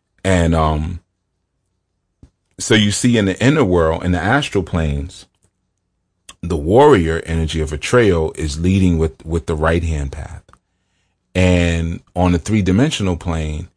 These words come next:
now the warrior Bastian is leading with the left hand. So there's a complete balancing now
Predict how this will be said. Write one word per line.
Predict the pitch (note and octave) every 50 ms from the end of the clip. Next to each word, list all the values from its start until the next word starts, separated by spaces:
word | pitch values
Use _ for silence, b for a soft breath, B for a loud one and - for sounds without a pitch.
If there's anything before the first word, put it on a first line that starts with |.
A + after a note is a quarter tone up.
| _ _ _ -
now | D#2 F2 G2 A2 A#2+ A#2+ A#2+ A2+
the | G2 G2+ F#2
warrior | F2+ F2 F2 G2 G#2 G#2 G2 F#2+ F#2 E2+ E2 E2+ F2 F2 E2+ E2+ - _ _ _ _ _ _ _ _
Bastian | - G#2+ A2+ B2 A#2 - - - E2+ D#2+ D2+ D2 D#2 E2 E2+ F2+ - _ _ _ _ _ _
is | - D#2 D#2
leading | E2 F2 F2 F2 E2 D#2+ D#2
with | D2+ D#2 -
the | F2+
left | F2 G2 A2 A2+ - - -
hand. | - C2 - - - b b b b b
So | - - F#2+
there's | E2+ F2 D#2+ -
a | F#2
complete | - - F#2+ F2 - - G#2 F#2+ - -
balancing | F2 F2 F#2 F#2 F2 D#2+ D2 - - C#2 C2+
now | B1+ A#1 G1+ - - - -